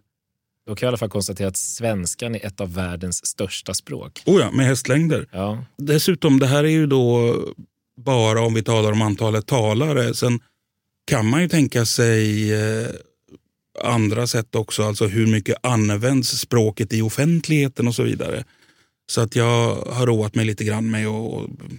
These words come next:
Speaker 2: kolla sådär, hur mycket film görs det, hur mycket böcker skrivs det, hur mycket tidningar finns det, hur, och så vidare och så vidare. Den typen av grejer.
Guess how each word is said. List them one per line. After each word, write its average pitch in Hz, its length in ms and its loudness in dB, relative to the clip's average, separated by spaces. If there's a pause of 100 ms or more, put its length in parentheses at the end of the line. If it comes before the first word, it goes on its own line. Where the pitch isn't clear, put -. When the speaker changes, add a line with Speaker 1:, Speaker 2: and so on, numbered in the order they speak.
(140)
Speaker 2:
kolla 107 300 2
sådär, 107 220 2
hur 107 120 2
mycket 104 260 0
film 107 420 0
görs 104 300 0
det, 110 80 -2
hur 104 120 0
mycket 101 200 -2
böcker 107 340 -2
skrivs 107 420 -2
det, 113 80 -2
hur 104 60 0
mycket 107 240 -2
tidningar 107 380 0
finns 107 320 -2
det, 107 80 -4
hur, 104 300 -2
och 107 160 -6
så 110 80 0
vidare 104 220 -4
och 110 80 -8
så - 80 -6
vidare. 98 400 -8
Den 117 220 -4
typen 110 280 -6
av 110 80 -6
grejer. 104 340 -6